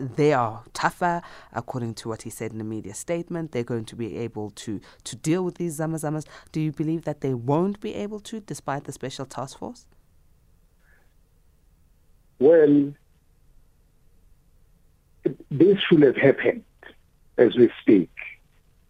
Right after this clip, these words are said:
Speaker 2: because there is no protocol which, um, the minister will have to go through. He was there over the weekend. You know, if I were a minister,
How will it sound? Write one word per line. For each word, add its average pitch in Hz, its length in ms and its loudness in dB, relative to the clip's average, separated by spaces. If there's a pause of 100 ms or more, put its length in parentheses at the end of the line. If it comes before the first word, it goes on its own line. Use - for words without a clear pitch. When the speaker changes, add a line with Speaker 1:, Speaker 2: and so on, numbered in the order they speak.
(120)
Speaker 2:
because 139 340 10
there 139 120 12
is 120 120 8
no 170 160 12
protocol 127 1040 8 (420)
which, 143 240 8 (220)
um, 135 180 6
the 135 120 8
minister 139 680 8 (140)
will 131 240 8
have 143 140 8 (100)
to 139 160 8
go 135 300 8 (100)
through. 143 420 8 (1300)
He 143 120 6
was 139 260 8
there 156 480 8
over 135 220 8
the 120 100 8
weekend. 104 680 2
You 139 80 8
know, 185 240 8
if 202 160 6
I 185 60 10
were 160 160 10
a 139 160 6
minister, 135 720 4